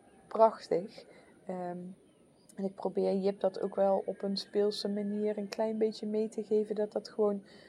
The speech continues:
normaal is en dat dat heel goed is voor jezelf. En ik ben nu ook echt volop aan het lezen in, eh, boeken over de Himalaya en de kloosters met monniken die, eh, ja, die allemaal, eh, de ki-leer, eh,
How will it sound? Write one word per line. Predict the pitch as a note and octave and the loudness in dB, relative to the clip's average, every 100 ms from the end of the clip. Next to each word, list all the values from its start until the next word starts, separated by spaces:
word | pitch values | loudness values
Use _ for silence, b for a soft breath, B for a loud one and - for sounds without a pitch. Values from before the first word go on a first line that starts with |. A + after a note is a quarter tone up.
| B B | B B
normaal | G3+ G3+ A3 A3+ | 0 2 4 4
is | A3 - | 2 0
en | |
dat | G3+ G3+ | -2 0
dat | G3+ | 0
heel | A3 G#3 | 4 4
goed | G#3 C#4 C#4 | 4 -2 0
is | - - - | -4 -6 -4
voor | D#3+ | -2
jezelf. | E3 E3 E3 D#3 - | -2 -2 -2 -2 -4
En | F3 | -8
ik | E3+ | -6
ben | F#3 F3+ | -4 -2
nu | F#3 | -4
ook | F3+ | 0
echt | F#3+ F#3+ - | 0 -2 -6
volop | - A3+ G3+ G3 - B B B B | -4 0 0 -2 -12 B B B B
aan | G3+ | -2
het | F#3+ F#3+ | -2 0
lezen | G3+ A3 A3 G#3 G3+ | 2 2 2 0 0
in, | - F#3+ F#3 | 0 -2 -4
eh, | F#3 F#3 F#3 | -4 -4 -4
boeken | F#3+ - G3+ | -6 2 4
over | G3 G3 | 4 0
de | F#3+ | 0
Himalaya | F#3+ F#3+ F#3+ G3 G3 G3 F#3+ F#3 | 0 -2 -2 -2 -2 -2 -2 -4
en | F#3+ | -6
de | F#3 | -8
kloosters | - G3 G3 - G3 F#3+ | -2 -2 0 -4 -6 -6
met | F#3+ F#3 | -6 -4
monniken | G3+ G#3 G3 F#3+ F#3 | -2 -2 -2 0 0
die, | F#3+ F#3+ B B B B B | -2 -4 B B B B B
eh, | F3+ F#3 F#3 F#3+ | -8 -4 -2 0
ja, | F#3+ | 0
die | F3+ F#3 | 0 -2
allemaal, | G3 F#3+ F#3 F#3 F3+ | 0 0 0 2 2
eh, | F3+ F3+ | 2 0
de | F3+ F#3+ | -2 -4
ki-leer, | - A#3 A3 A3 G#3+ G#3 G3+ G3+ - - | -4 -4 -2 0 4 4 4 0 -6 -8
eh, | G3 G3 | -6 -4